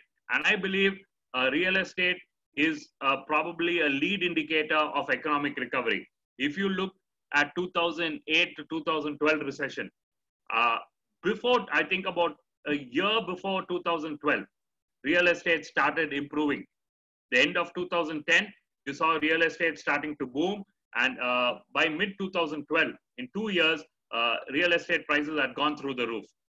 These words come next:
So real estate sometimes is a lead indicator for economic recovery. I strongly believe that,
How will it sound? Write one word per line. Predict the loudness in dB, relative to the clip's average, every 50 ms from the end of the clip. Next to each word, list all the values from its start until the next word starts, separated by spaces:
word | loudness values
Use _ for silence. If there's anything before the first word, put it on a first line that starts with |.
| _ -4
So | 0 0 2 0 0 -4 _ _ _ _ _ _ _ -2
real | 2 4 4 4 4
estate | 2 0 2 2 2 2 2 0
sometimes | -4 -4 0 2 2 2 2 2 0
is | -2 0
a | 2 2
lead | 4 2 2 0
indicator | 0 -2 -2 -2 0 2 2 2 2 0
for | 0 -2
economic | -2 -2 -2 -2 -2 -2 -4 -6 -8
recovery. | -8 -6 -2 -2 0 0 0 0 0 -2 -4 -8 _ _ _ _ _ -2
I | 0 0
strongly | 0 0 0 0 0 0 0 -2 -2
believe | 0 0 2 2 2 2 2 2
that, | 4 4 4 4 0